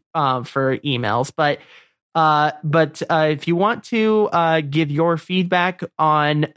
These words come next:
any portion of this episode that we discussed, uh, the email address is email at cinemavention dot com. Put that, um, put that in the email address, and then put in the subject line,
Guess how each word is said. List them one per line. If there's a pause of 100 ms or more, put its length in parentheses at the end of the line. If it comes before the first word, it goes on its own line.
(200)
any
portion
of
this
episode
that
we
discussed, (360)
uh,
the
email
address
is (100)
email
at
cinemavention
dot (100)
com. (400)
Put
that,
um,
put
that
in
the
email
address,
and
then
put
in
the
subject
line,